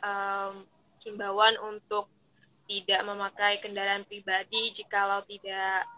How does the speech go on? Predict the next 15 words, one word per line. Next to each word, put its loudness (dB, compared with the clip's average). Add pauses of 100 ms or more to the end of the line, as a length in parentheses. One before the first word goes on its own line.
terlalu -4
mendesak, 8
atau 10 (640)
giatnya 6
penanaman 4
pohon, 0
atau -6
gimana -10
tuh, -20
Kak? -10 (320)
Ada -2 (1120)
bisa -18
sharing-sharing -6
tuh, -20
Kak? -14